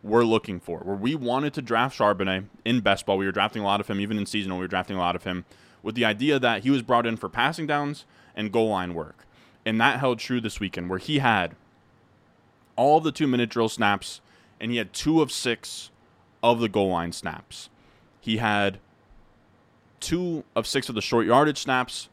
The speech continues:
just everything we sort of want. It's not completely there, but it's trending to that area. The more Charbonnet plays, the more they phase out D J Dallas. They make this a two-man backfield. I think for now, Zach Charbonnet is starting to carve out an R B three type of role you can start in certain situations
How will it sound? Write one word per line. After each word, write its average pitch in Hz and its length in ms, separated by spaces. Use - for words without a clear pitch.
just 156 180
everything 185 340
we 160 60
sort 160 180
of 123 80
want. 98 220
It's 127 160
not 180 160
completely 175 420
there, 143 220
but 139 100
it's - 160
trending 151 460
to 147 180
that 127 240
area. 104 420
The 117 100
more 147 340
Charbonnet 135 500
plays, 120 280
the 107 60
more 113 140
they 123 100
phase 123 460
out 117 220
D 113 100
J 107 140
Dallas. 101 400
They 95 80
make 104 180
this 104 120
a 95 80
two-man 139 460
backfield. 104 720
I 110 80
think 151 220
for 127 100
now, 131 300
Zach 127 220
Charbonnet 131 280
is 120 80
starting 123 240
to 107 80
carve 120 320
out 117 180
an 95 80
R 104 160
B 107 140
three 110 280
type 110 220
of 92 140
role 110 200
you 101 60
can 90 120
start 101 440
in 104 120
certain 147 280
situations 147 800